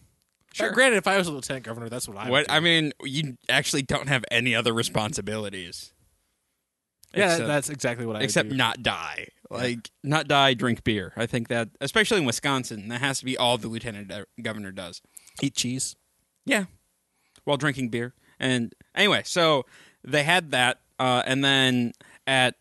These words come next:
Speaker 1: from five to seven, they had, like, an open house type deal for everybody to come. And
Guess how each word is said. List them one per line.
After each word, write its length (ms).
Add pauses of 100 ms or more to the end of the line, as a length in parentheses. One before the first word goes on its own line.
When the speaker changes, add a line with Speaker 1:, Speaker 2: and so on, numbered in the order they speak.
Speaker 1:
from 200
five 260
to 100
seven, 400
they 120
had, 220
like, 140
an 140
open 260
house 320
type 280
deal 240
for 160
everybody 440
to 80
come. 400
And 180